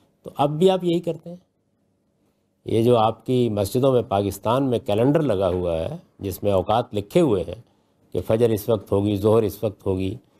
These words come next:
और सारे साल के लिखे हुए हैं, ये अंग्रेज़ बहरिया का बनाया हुआ है, उन्होंने बना के दे दिया हुआ है। आप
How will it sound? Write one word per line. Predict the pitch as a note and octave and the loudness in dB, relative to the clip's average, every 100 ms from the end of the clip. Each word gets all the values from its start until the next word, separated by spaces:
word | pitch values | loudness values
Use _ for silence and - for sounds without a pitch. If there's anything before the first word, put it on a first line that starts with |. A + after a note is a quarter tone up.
| _ _ | _ _
और | G2 - | -2 -2
सारे | - B2+ C#3+ D3+ D3+ C#3 B2 - | 0 2 2 2 0 -4 -8 -16
साल | - B2 D#3 D3+ | -2 2 2 0
के | C3+ | -6
लिखे | G2+ - A2+ | -6 -6 -6
हुए | G#2 E2 | -4 -6
हैं, | F2 - _ _ - | -10 -14 _ _ -4
ये | C3+ | 0
अंग्रेज़ | C3 D#3+ F3 | 2 2 2
बहरिया | C3+ C#3 D#3 C3+ | 0 0 0 -2
का | A2 | -4
बनाया | F2+ E2+ D#2+ | -6 -8 -10
हुआ | F2+ - | -12 -14
है, | _ _ _ _ _ _ _ _ _ _ _ _ _ _ _ _ _ _ | _ _ _ _ _ _ _ _ _ _ _ _ _ _ _ _ _ _
उन्होंने | B2+ C3 | 2 4
बना | A2+ A#2+ | 4 0
के | B2 | 0
दे | G2+ E2+ | -2 -4
दिया | F2 | -4
हुआ | F#2 | -6
है। | - | -8
आप | G2 | -14